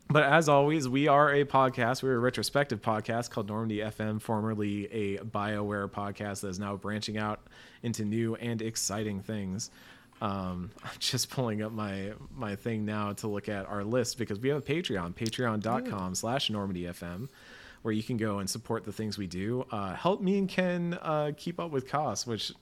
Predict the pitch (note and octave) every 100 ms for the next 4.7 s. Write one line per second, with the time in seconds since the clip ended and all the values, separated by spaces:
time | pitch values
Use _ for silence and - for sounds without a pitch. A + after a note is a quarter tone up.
0 | E3 - - - A#2 C#3 C3+ B2 A#2 C3
1 | C#3+ - - - D3 C#3+ C3 A2 - D3
2 | G3 A3+ C4 A3+ G#3 G#3 A3 A3 - -
3 | - E3+ A#3 A3 F#3 C3+ D3 C3+ - A2+
4 | G#2 A#2 A2 G#2 - F2+ D2